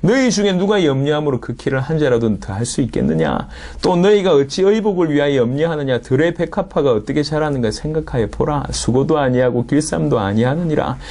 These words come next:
그러나 내가 너희에게 말하노니 솔로몬의 모든 영광으로도 입은 것이 이 꽃 하나만 갖지 못하였느니라. 이렇게 길게 염려하지 마라라는 내용들을 쭉 설명합니다.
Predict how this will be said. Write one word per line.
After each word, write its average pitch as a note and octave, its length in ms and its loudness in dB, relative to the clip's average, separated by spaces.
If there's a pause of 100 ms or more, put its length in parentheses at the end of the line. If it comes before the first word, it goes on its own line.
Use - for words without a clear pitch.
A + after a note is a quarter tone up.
(200)
그러나 F#3+ 480 2
내가 D#3 260 2
너희에게 E3 420 2
말하노니 C3 520 0
솔로몬의 E3 580 2
모든 E3 380 2
영광으로도 C#3+ 560 0
입은 E3 260 -2
것이 D3 240 -4
이 G#3+ 180 -4
꽃 G3+ 240 -2
하나만 D#3+ 340 0
갖지 E3 280 -2
못하였느니라. C#3+ 760 0
이렇게 - 440 0
길게 D#3+ 840 0 (520)
염려하지 A3 640 4
마라라는 F3+ 680 2
내용들을 D#3 540 0
쭉 - 160 -12 (580)
설명합니다. G3 720 -2